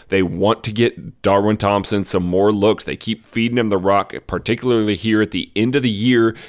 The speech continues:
when these games aren't as important, don't matter quite as much, and so they're trying to get him as many live game reps as possible. He makes so much sense to keep active,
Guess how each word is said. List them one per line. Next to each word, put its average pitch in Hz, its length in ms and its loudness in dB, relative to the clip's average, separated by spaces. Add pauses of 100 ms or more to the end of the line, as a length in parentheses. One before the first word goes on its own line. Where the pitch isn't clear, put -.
(140)
when 101 140 -2
these 95 200 -2
games 110 460 0 (640)
aren't 147 260 4
as 156 140 2
important, 127 640 0
don't 127 260 2
matter 113 320 2
quite 104 380 2
as 92 180 0
much, 98 460 0 (200)
and 92 220 -4
so 104 140 2
they're 95 140 0
trying 107 280 0
to 110 80 0
get 101 160 0
him 104 180 0
as 95 160 -4
many 98 200 0
live 90 420 0
game 101 300 0
reps 95 240 0
as 85 80 -8
possible. 95 460 -2
He - 220 -6
makes 120 280 0
so 104 200 2
much 107 300 -2
sense 101 280 -4
to 95 100 -10
keep 98 280 -8
active, 95 440 -2